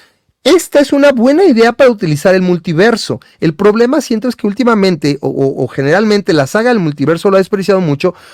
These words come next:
porque se acabaron las, la, el arri-, el riesgo. Ah, sí, pues puedo matar a alguien y lo traigo del otro universo, ¿sí?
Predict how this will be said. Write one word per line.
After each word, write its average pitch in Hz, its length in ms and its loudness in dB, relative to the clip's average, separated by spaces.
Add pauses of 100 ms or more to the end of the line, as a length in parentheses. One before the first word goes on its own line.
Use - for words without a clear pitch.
(160)
porque 220 300 2
se 202 120 -2
acabaron 170 680 0 (280)
las, 147 640 0
la, 143 220 0
el 143 280 0
arri-, 160 400 0
el 147 340 2
riesgo. 170 600 0 (220)
Ah, 320 160 0
sí, 208 200 -2
pues - 200 -14
puedo 180 220 -2
matar 214 340 2
a 247 80 2
alguien 214 240 0
y 190 40 0
lo 147 100 -2
traigo 170 320 2
del 160 100 2
otro 165 220 0
universo, 196 560 2 (320)
¿sí? 180 240 -4